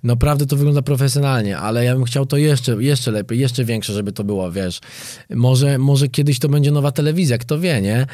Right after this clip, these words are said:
Jak, jak się to wszystko potoczy, więc, y, e, to ogólnie, to ogólnie mnie jara i, i, i, i nie jara mnie już takie, wiesz, nagrywanie takich odcinków, że coś tam ten, tylko coś większego, tak? Zrobić jakąś serię mocną.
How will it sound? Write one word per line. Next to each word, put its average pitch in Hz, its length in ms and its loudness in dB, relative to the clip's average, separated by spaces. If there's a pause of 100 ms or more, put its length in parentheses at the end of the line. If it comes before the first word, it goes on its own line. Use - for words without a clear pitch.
(240)
Jak, 117 280 -2
jak 120 160 2
się 120 120 -2
to 117 100 -2
wszystko 120 320 -2
potoczy, 113 440 -2
więc, 110 300 -2
y, 120 300 4 (720)
e, 113 240 -2
to 147 300 0
ogólnie, 135 720 0 (100)
to 139 120 0
ogólnie 143 320 2
mnie 127 140 2
jara 139 420 0 (100)
i, 123 460 0
i, 143 60 -8 (200)
i, 127 260 -10
i 120 60 -8
nie 143 140 -2
jara 147 240 0
mnie 131 140 2
już 120 180 0
takie, 123 220 0
wiesz, 110 340 0
nagrywanie 117 720 2
takich 113 280 -2
odcinków, 120 560 0
że 107 140 -2
coś 110 240 -2
tam 110 180 -4
ten, 117 220 0
tylko 139 240 -2
coś 139 260 -2
większego, 139 640 -2
tak? 120 220 -2
Zrobić 127 260 0
jakąś 127 260 0
serię 123 320 2
mocną. 101 400 -4